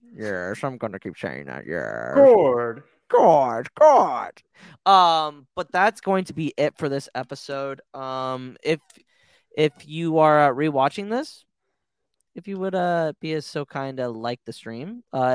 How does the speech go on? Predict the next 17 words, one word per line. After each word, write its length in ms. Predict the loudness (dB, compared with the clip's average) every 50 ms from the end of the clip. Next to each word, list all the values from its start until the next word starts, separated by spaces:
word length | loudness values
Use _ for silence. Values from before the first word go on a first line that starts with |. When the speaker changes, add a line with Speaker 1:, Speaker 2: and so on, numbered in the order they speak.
| 0 -2
Speaker 1:
if 40 | -4
anybody 340 | -4 -2 0 0 0 0 0
here 440 | 0 2 4 4 6 4 4 2 -2 _ _
is 200 | -6 -4 -4 -4
just 200 | -4 -6 -6 -4
now 120 | -6 -6 -6
joining 340 | -4 -2 -2 -2 -2 -4
and 100 | -6 -6
has 200 | -4 -4 -4 -4
not 160 | -4 -8 -8 -8
liked 160 | -10 -10 -12
the 60 | -18
stream, 680 | -20 -20 -20 _ -14 -14 -12 -12 -12 -12 -14 -16 -20 _ _ _
if 120 | -20 -18 -16
you 120 | -12 -10
wouldn't 200 | -10 -10 -8 -8
mind 300 | -8 -6 -6 -6 -8 -12